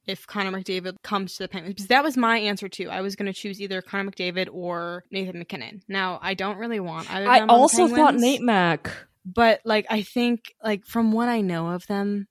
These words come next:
Speaker 1: mentally, which is, j-, I've only gotten through, like, fandom osmosis, I think they need it, you know? <laughs> So I, I agree. And I want, I want your vision for, like,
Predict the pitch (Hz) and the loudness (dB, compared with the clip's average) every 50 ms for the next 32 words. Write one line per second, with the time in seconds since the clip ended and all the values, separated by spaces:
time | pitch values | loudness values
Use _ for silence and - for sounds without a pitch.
0 | _ - 180 175 170 165 160 - 185 180 185 190 190 190 185 175 170 - - 175 | _ -8 -6 -4 -4 -4 -6 -6 -6 -4 -4 -2 -4 -4 -4 -6 -8 -6 -8 -10
1 | 170 - _ _ - - - - - 185 185 170 151 170 170 180 180 165 160 - | -10 -12 _ _ -20 -20 -18 -10 -6 -6 -4 -4 -4 -4 -4 -4 -4 -4 -4 -4
2 | - 180 170 - 185 165 160 160 - - - 170 165 175 170 175 185 190 180 185 | -4 -6 -8 -8 -8 -6 -6 -8 -10 -12 -12 -10 -8 -8 -6 -4 -4 -2 -2 -4
3 | 180 - 202 190 196 190 - 190 190 190 - _ _ - - 190 185 - 214 208 | -4 -4 -6 -6 -6 -6 -6 -6 -6 -6 -8 _ _ -8 -4 -4 -4 -2 -2 -2
4 | 208 196 - 185 180 175 175 170 165 165 175 185 208 220 - _ _ _ _ - | -2 -2 -4 -6 -4 -4 -4 -4 -4 -6 -6 -6 -6 -8 -10 _ _ _ _ -2
5 | 233 233 240 240 247 269 - - 294 - - 269 - - - - - - - 392 | 0 0 0 0 0 4 8 8 8 8 8 -6 -10 -10 -10 -10 -8 -8 -8 -8
6 | 285 - - 269 240 226 196 - _ _ _ - - 226 247 - 233 247 254 254 | -8 -2 0 2 2 2 0 -4 _ _ _ 0 2 2 4 6 6 6 6 6
7 | 254 214 - - 285 339 339 277 196 175 180 - - - - - 240 247 247 247 | 6 4 0 -2 0 0 2 2 0 0 -2 -4 -8 -16 -8 -4 0 2 2 2
8 | 240 233 240 262 277 285 277 - - - 240 226 233 262 - 254 247 226 202 180 | 2 2 2 2 2 2 0 -2 -4 -2 0 0 0 -2 -2 0 0 0 0 0
9 | 180 196 190 185 175 170 - - - 190 - - 190 185 185 175 170 - - | -2 -2 -2 -2 -2 -6 -8 -8 -10 -12 -10 -8 -4 -4 -2 -2 -4 -6 -10